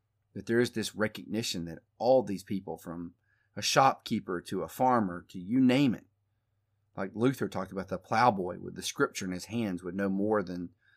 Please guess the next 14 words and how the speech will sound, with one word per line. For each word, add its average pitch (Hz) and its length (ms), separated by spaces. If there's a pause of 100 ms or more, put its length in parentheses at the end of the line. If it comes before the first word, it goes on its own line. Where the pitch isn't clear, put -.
the 110 80
clergy 123 460
of 92 80
his 87 160
time. 90 460 (580)
We 117 180
all 104 540 (580)
are 98 100
priests - 440
of 92 80
the 82 80
Most 87 240
High 82 160
God. 80 420